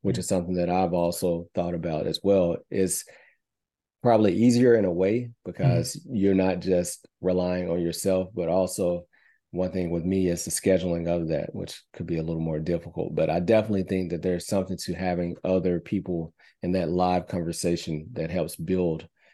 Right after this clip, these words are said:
Speaker 1: you know, something that you, it's hard to generate on your own.
Speaker 2: Right,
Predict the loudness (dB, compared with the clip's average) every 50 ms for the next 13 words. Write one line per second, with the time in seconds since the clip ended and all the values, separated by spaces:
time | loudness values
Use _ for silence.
0 | _ _ _ _ -8 -6 -4 -4 -4 -4 -6 -8 -12 -14 -20 _ _ _ _ -6
1 | -2 -2 0 0 2 0 0 0 2 2 2 2 0 -2 -2 -2 2 2 2 2
2 | 2 0 -2 -2 -2 0 0 -2 -2 -4 -4 -4 -6 -4 -4 -4 -4 -4 -6 -10
3 | -14 -16 -20 _ _ _ _ _ _ _ _ _ -4 -4 -4 -4